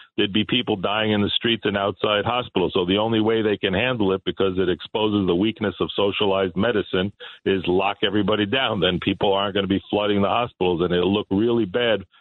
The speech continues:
for any country, whether it's China or New Zealand or even England. They go into radical lockdowns, and they just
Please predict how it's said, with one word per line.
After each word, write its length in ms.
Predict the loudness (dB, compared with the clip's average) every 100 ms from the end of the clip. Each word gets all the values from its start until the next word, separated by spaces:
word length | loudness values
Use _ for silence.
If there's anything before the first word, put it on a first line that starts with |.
| _
for 140 | -2
any 180 | 0 0
country, 380 | -2 -6 0 2
whether 260 | 2 2
it's 160 | 0 -2
China 440 | -4 -2 0 2 2
or 120 | 2
New 200 | 2 2
Zealand 320 | 2 0 2
or 140 | 2
even 220 | 2 0 0
England. 420 | 0 2 0 -2 _ _
They 120 | -4 0
go 180 | 2 2
into 200 | 0 0
radical 440 | 0 0 0 0
lockdowns, 640 | 0 -2 -2 -4 0 0
and 140 | 2 2
they 140 | 2
just 200 | 0 -4